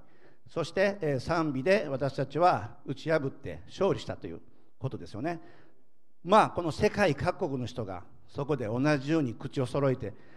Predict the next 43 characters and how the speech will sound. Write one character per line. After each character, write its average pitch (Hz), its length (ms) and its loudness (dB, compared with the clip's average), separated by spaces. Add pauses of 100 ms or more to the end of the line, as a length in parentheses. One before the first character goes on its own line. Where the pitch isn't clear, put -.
(220)
え 120 480 2
ー、 135 240 -4
叫 135 140 -4
び 120 160 -4 (240)
声 131 220 4
を 110 120 0
出 127 180 0
し - 160 -6
て、 165 280 2 (400)
え 113 720 -2
ー、 110 40 -12
主 - 140 -8
の 117 100 -4
た 151 160 -2
め 165 100 0
に 104 160 -4 (360)
賛 135 240 -6
美 117 80 -4
を 110 40 -6
捧 - 240 -4
げ 156 100 0
ら 156 100 6
れ 139 80 2
た 113 120 0
こ 110 80 -4
と、 90 140 -6 (260)
こ - 120 -6
れ 147 60 -4
は 151 120 -2
す 156 220 -8
っ - 100 -4
ご 269 160 2
い 202 60 0
力 151 280 0
に 117 80 -4
な 107 80 -4
っ - 20 -6
た 110 100 -8
と 120 100 -8
思 98 120 -10
い 92 40 -10
ま 80 100 -10
す。 - 240 -14